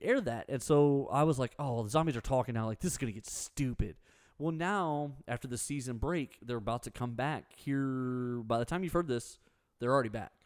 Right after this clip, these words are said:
It was last night. Um, was the, was the break into the new season, and what, what you f-, have found out is there are now people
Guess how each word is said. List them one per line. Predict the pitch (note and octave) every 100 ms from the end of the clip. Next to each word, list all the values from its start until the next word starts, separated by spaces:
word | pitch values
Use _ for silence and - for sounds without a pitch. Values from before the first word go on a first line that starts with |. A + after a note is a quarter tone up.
| _ A#2
It | B2
was | A2+
last | B2+ -
night. | F2+ - _ _ _ _ -
Um, | B2+ B2+ B2 A#2+ A#2+ A#2 A2 _ _
was | A#2+ A#2+
the, | A#2+ B2 B2+
was | A#2
the | A#2+ A#2
break | G#2 B2 C3+
into | B2+ B2
the | A#2
new | A#2
season, | - A3+ D3
and | B2 C3
what, | D3 -
what | B2+ C3+ -
you | C#3
f-, | A2+ - A2+
have | B2 -
found | C#3 B2+ B2 A#2
out | C#3 C3 G#2 - _ _ _ _
is | - G#2+
there | C3+ C3+
are | C3+
now | B2+ A2
people | - B3+ - A#2 G#2+